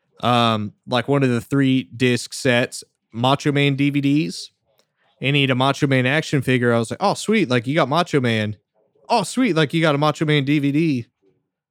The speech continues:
And literally, like, a few days later, um, we got each other's phone numbers, and that's where our friendship kicked off. Um, you know,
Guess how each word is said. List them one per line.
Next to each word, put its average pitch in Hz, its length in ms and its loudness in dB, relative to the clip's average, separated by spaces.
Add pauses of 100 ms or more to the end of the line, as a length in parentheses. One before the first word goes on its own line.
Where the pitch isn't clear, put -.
(580)
And 147 340 2
literally, 151 720 2
like, 135 240 -2
a 131 60 2
few 156 200 -2
days 139 280 0
later, 135 580 0 (720)
um, 120 260 0
we 127 100 0
got 127 200 0
each 127 140 -2
other's 123 280 -2
phone 123 220 0
numbers, 120 640 -2 (880)
and 120 140 -2
that's 127 180 -2
where 139 120 2
our 123 120 2
friendship 123 640 -2
kicked 131 280 -2
off. 123 380 0
Um, 117 480 -2 (1700)
you 135 140 0
know, 185 160 2